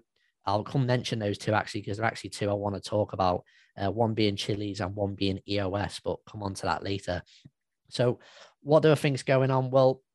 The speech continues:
you know, I did, I did say the Nasdaq, um, the, the S and P five hundred and the Dow Jones, they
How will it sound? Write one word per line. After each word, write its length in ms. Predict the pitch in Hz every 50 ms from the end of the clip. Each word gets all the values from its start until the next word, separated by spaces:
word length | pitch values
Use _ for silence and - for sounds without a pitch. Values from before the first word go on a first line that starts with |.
| _ _ _ _ _ _ _ _ _ _ _ _
you 100 | 127 123
know, 300 | 127 127 120 120 - - _ _ _ _ _ _ _ _ _ _ _
I 80 | - 127
did, 320 | 113 - 147 139 131 - - _
I 80 | - 120
did 300 | 110 147 143 120 - -
say 420 | - - 143 135 131 127 120 - _ _ -
the 60 | 110
Nasdaq, 640 | 110 120 127 131 123 117 - - 123 123 123 117 - _ _ - _ _ _
um, 500 | - 85 104 104 104 104 104 101 101 95 - _ _ _ _ _ _ _
the, 140 | - 104 101 101
the 120 | - 117
S 180 | 127 123 - -
and 80 | 127 120
P 200 | - 123 117 113
five 320 | - 113 107 110 110 -
hundred 580 | - 123 117 117 113 113 107 110 110 101 - - - _ _ _ -
and 180 | 117 127 135
the 60 | 135 113
Dow 240 | 120 113 113 110
Jones, 380 | 104 - 110 107 107 107 110 107
they 140 | - 107